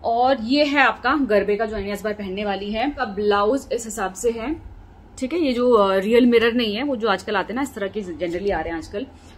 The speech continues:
तो ऐसा है ब्लाउज ऊपर का, पीछे इस हिसाब से है।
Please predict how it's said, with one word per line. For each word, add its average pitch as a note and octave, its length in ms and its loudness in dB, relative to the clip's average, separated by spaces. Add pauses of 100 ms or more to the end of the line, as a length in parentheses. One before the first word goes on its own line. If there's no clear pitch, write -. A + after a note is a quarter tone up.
तो - 60 -10
ऐसा G#3+ 260 -2
है B3+ 200 -2 (220)
ब्लाउज F#3+ 440 -4
ऊपर A3+ 200 -8
का, B3+ 180 -4 (540)
पीछे D#4 420 -4 (420)
इस G3+ 120 -4
हिसाब G#3+ 240 -6
से A#3 160 -4
है। B3+ 160 -6